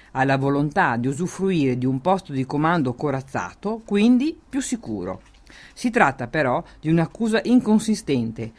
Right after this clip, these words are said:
dato che anche altre corazzate erano dotate di plancia protetta, e tenuto anche conto che, nel corso della battaglia, Persano non esiterà ad esporsi al fuoco,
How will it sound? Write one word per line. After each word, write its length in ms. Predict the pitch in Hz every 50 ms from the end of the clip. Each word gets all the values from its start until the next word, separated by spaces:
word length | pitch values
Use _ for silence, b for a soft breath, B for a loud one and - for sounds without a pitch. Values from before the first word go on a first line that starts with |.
| b b b
dato 420 | 151 180 196 180 175 - - 139
che 160 | - - 160 -
anche 420 | - 190 208 220 233 214 208 190 -
altre 420 | - 185 180 160 135 - 131 127
corazzate 800 | 117 - 131 120 120 120 - - 123 104 101 - - 131 123 -
erano 380 | 156 160 160 156 160 160 143
dotate 580 | 127 131 135 131 139 139 123 131 135 - 160 147
di 100 | 139 135
plancia 460 | 135 156 139 131 135 135 135 151 131
protetta, 640 | - 139 127 - 135 120 107 104 - - - 92 - B B B B B B B B
e 80 | 156 139
tenuto 420 | - 185 185 226 240 220 - 165
anche 340 | 147 165 202 220 208 220 202
conto 480 | - 226 226 254 277 262 - 214 208
che, 280 | - - 165 131 117 B B B B B
nel 180 | - 143 139 135
corso 340 | - 202 214 214 208 - 160
della 260 | 147 135 131 127 120
battaglia, 720 | 117 131 131 - - 135 113 110 107 110 117 131 180 220 220 B B B B B -
Persano 680 | - 196 202 190 - 196 170 143 131 131 139 143 143
non 240 | 143 160 185 208 208
esiterà 580 | 185 135 156 139 - 151 131 127 135 156 196 -
ad 160 | 190 190 185
esporsi 480 | 196 175 - - 202 233 226 226 - 233
al 100 | 214 -
fuoco, 540 | - - 220 156 117 - - - 107 104